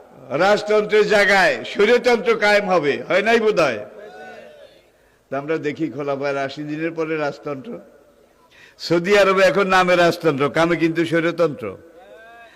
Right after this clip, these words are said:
কাবার ভালো ইমাম যারা, হক কথা যারা কয়, সব জেলে। বিশ্বাস করেন?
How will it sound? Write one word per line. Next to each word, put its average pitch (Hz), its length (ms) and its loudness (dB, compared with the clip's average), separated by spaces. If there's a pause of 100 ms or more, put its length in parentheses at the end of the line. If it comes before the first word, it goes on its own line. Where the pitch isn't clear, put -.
(280)
কাবার 180 320 2
ভালো 180 280 4
ইমাম 202 360 2
যারা, 147 420 2 (1400)
হক 185 240 0
কথা 214 220 4
যারা 214 280 4
কয়, 180 260 4
সব 202 280 0
জেলে। 160 400 2
বিশ্বাস 143 440 -4
করেন? 185 320 0